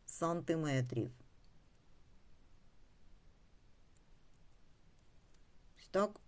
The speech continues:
рухається кулька і можна зменшувати довжину. Вартість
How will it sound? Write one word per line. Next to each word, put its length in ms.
рухається 840
кулька 560
і 220
можна 560
зменшувати 920
довжину. 680
Вартість 760